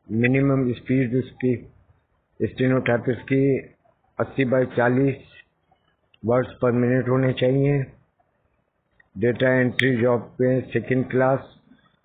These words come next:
और grade सी bachelor degree की ज़रूरत है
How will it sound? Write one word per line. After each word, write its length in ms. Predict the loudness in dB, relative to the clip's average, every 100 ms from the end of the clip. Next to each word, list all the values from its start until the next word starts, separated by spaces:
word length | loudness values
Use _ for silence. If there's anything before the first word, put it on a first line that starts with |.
| _
और 260 | 0 0 0
grade 320 | 2 2 2
सी 300 | -4 -2 -2
bachelor 400 | 2 0 0 0
degree 440 | 0 0 0 0 0
की 160 | 0
ज़रूरत 400 | 0 2 2 2 2
है 380 | 2 0 -4